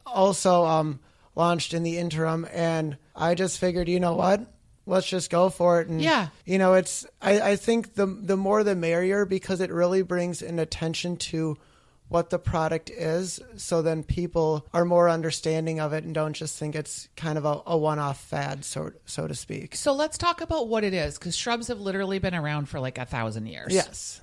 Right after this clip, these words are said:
Speaker 2: Um,
Speaker 1: Um,
Speaker 2: so
Speaker 1: they
Speaker 2: how do you make it?
Speaker 1: Um, I do it in a very traditional way. Um, so what I do is I take fruit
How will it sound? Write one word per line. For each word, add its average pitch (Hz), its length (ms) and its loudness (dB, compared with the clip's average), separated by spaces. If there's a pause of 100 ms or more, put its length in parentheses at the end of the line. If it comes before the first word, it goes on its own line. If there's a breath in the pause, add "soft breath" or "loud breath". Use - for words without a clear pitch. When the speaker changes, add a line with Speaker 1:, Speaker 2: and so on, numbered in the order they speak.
Speaker 2:
Um, 170 120 4
Speaker 1:
Um, 190 400 4
Speaker 2:
so 202 160 2
Speaker 1:
they 208 60 6
Speaker 2:
how 208 120 8
do 254 80 4
you 233 140 2
make 190 260 -2
it? - 100 -12 (400 loud breath)
Speaker 1:
Um, 190 240 2
I 196 140 2
do 262 160 0
it 294 60 -2
in 277 120 0
a 226 40 0
very 185 260 2
traditional 180 640 0
way. 165 360 2 (140)
Um, 156 440 2
so 165 320 4
what 170 120 8
I 165 140 6
do 160 220 2
is 190 120 0
I 175 120 4
take 160 260 0
fruit 170 420 0